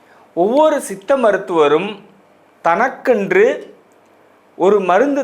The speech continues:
தயாரிப்பு கூடத்தை வச்சிருக்கணும் அப்படிங்கிறது தான் சித்த மருத்துவத்தினுடைய ஒரு விதி. இப்ப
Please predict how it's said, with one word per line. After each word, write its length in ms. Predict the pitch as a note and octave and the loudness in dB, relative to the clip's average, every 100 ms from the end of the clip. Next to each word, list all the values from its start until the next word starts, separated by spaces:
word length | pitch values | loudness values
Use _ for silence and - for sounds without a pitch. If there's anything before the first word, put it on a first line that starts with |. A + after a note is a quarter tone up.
| G#3+ | 0
தயாரிப்பு 520 | G3 G3+ G#3 G#3 G3+ G3 - | 2 2 0 -6 -10 -10 -8
கூடத்தை 520 | B3+ C#4 C4+ - A#3+ C4+ - | -6 0 0 2 -2 -2 -4
வச்சிருக்கணும் 600 | D#3 - F#3+ E3+ D3+ C#3 - | -4 -4 -6 -4 -4 -4 -2
அப்படிங்கிறது 520 | C3 D3+ G#3 G3 E3 E3+ | -2 -2 -4 -2 -2 0
தான் 140 | A3+ G3 | -4 -6
சித்த 220 | - A3+ | -2 0
மருத்துவத்தினுடைய 800 | G#3 F3+ F3+ E3 D#3+ D3 C#3+ E3+ A3+ F3 B2 A2+ A2 - _ _ _ _ _ _ _ _ _ | 0 -2 -8 -8 -8 -6 -4 0 2 2 -2 -8 -14 -20 _ _ _ _ _ _ _ _ _
ஒரு 200 | D#3 E3+ D3+ | -4 -2 -2
விதி. 220 | F#3 E3+ - - _ _ _ _ _ _ _ _ _ _ _ _ _ _ _ _ _ | -6 -10 -14 -20 _ _ _ _ _ _ _ _ _ _ _ _ _ _ _ _ _
இப்ப 160 | E3 | -4